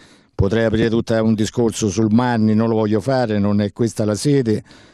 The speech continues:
è la celebrazione di una testata che sta diventando una testata ormai come punto di riferimento della città,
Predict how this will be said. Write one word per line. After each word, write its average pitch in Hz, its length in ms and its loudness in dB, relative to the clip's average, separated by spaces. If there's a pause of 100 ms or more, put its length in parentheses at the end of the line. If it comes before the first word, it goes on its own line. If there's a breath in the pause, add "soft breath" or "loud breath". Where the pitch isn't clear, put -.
è 107 160 -2
la 104 100 0
celebrazione 107 800 0
di 107 200 2
una 104 420 2 (400 soft breath)
testata 110 840 -2
che 104 160 -2
sta 110 180 -2
diventando 107 800 0
una 104 160 0
testata 104 400 -2
ormai 107 280 0
come 98 180 -2
punto 110 280 0
di 101 100 2
riferimento 104 580 2
della 98 180 2
città, 127 460 -4